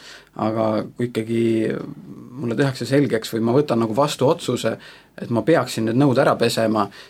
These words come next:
siis ma usun, et see on ka iga teise asjaga niimoodi, et kui ma siiamaani olen olnud, äh, tavatöötaja ja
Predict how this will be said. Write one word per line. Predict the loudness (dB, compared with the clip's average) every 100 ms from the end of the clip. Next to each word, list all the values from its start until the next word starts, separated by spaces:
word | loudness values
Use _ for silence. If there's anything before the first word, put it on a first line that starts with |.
| -16
siis | -10 -4
ma | -2 0
usun, | 0 -2
et | -2
see | -2
on | 0
ka | 2
iga | 2 2
teise | 2 2 0
asjaga | 0 0
niimoodi, | 2 2 2 0
et | -4 _ _ -20 -20 -20 _ -20 -10
kui | -4
ma | -2
siiamaani | 2 2 4 4 2
olen | 2 2
olnud, | 4 2 0 -4 _ -4
äh, | -2 0 0 0 2
tavatöötaja | 2 2 2 2 0 0 2 2 -2 _ _ -20 _ _ -12 -4
ja | -2